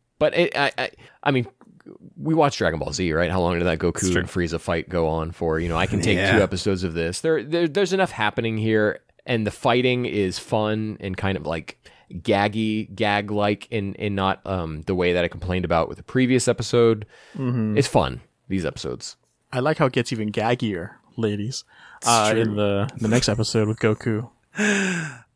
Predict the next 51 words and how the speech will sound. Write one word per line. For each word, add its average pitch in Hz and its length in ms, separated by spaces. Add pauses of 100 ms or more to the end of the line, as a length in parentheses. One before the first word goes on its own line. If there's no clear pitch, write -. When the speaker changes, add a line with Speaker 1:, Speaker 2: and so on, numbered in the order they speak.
(120)
Speaker 2:
Oh, 135 540
man. 117 260
Well, 123 120
f-, - 180
before 131 380
we 156 100
jump 143 240
into 131 220
what 120 160
that 110 100
next 113 240
episode 104 320
is, 98 320
now, 143 320
Ken, 156 380
can 151 160
we 151 80
talk 156 240
about 151 160
Speaker 1:
We 202 120
Speaker 2:
the 160 120
Speaker 1:
can - 60
Speaker 2:
other 151 100
Speaker 1:
talk 110 120
Speaker 2:
thing? 160 120
Speaker 1:
about 78 240
it, - 100
yeah. 76 260 (280)
<laughs> 131 80 (640)
Speaker 2:
So, 131 680 (220)
in 139 260
the 135 100
world 151 280
of 147 80
anime, 123 680 (160)
Speaker 1:
Yeah. 80 100
Speaker 2:
it's 73 100
not 117 140
an 101 80
anime. 120 580 (200)
Uh, 95 480
<laughs> - 360
Speaker 1:
It's, 127 280
Speaker 2:
he 151 100
Speaker 1:
as 151 240
you 170 180
can 190 140
see 254 260
in 247 60
the 175 100
graphic 156 680